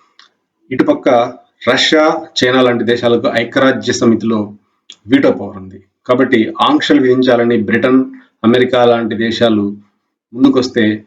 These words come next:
వీటో పవర్ను ఉపయోగించి రష్యా, చైనా లాంటి దేశాలు ఈ ఆంక్షలను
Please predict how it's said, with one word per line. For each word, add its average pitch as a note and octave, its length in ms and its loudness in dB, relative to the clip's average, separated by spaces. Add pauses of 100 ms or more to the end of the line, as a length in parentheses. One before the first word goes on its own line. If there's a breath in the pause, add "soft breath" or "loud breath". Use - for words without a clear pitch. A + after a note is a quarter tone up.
(720)
వీటో D3 260 4
పవర్ను B2+ 340 0
ఉపయోగించి G#2+ 760 2 (760)
రష్యా, C#3 420 0
చైనా A#2+ 180 0
లాంటి A2 300 -2
దేశాలు G#2 480 0 (220)
ఈ C#3+ 120 4
ఆంక్షలను B2 800 0